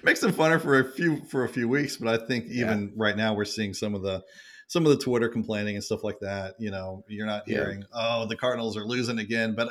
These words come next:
Speaker 1: Albert Pujols was there. You don't, you don't hear that very often. But
Speaker 2: Yeah,
Speaker 1: I,
Speaker 2: that's
Speaker 1: I
Speaker 2: right.
Speaker 1: mean, even I get excited about, you know, it comes up to,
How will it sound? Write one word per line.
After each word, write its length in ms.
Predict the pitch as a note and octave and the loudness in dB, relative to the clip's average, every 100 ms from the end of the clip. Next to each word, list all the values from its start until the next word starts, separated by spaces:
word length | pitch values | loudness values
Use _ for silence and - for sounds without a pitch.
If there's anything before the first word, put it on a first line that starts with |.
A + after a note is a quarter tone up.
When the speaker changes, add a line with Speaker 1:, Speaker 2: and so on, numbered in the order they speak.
| - | 2
Speaker 1:
Albert 280 | C#4+ A#3 A#3+ | 4 2 0
Pujols 340 | D4+ A3 B2+ | 0 0 -2
was 120 | A2+ | -2
there. 120 | B2+ E3+ | -2 0
You 120 | G#3 | 0
don't, 180 | E3 - - | -2 -6 -10
you 120 | D#3+ | -8
don't 160 | D#3+ - | -8 -12
hear 260 | - C3+ A#2 | -6 -4 -2
that 300 | G2+ F#2 - | -2 -4 -8
very 180 | F#2+ F#2 | -10 -8
often. 460 | F2 F2+ G2+ F#2+ - _ - - - | -10 -14 -16 -20 -20 _ -20 -20 -10
But 120 | - D3 | 6 10
Speaker 2:
Yeah, 40 | |
Speaker 1:
I, 60 | D3 | 10
Speaker 2:
that's 140 | C3 | 10
Speaker 1:
I 20 | C#3+ | 6
Speaker 2:
right. 40 | |
Speaker 1:
mean, 160 | C3+ B2+ | 10 8
even 220 | D#3 A#2+ | 8 6
I 160 | A2+ A2 | 6 4
get 160 | A2 | 2
excited 400 | G2 - G2 F#2+ | -2 -2 0 -2
about, 240 | F#2+ F#2+ - | -2 -6 -4
you 60 | B2 | -4
know, 120 | A2 | -4
it 120 | D#3+ - | -6 -8
comes 160 | G#2 | -6
up 120 | A2+ | -6
to, 80 | F#2+ | -8